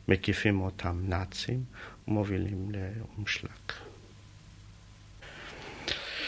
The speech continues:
האומשלג פלאץ, זה היה הכיכר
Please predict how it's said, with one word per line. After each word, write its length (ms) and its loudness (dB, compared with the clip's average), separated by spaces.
האומשלג 440 10
פלאץ, 760 2
זה 340 6
היה 260 8
הכיכר 600 2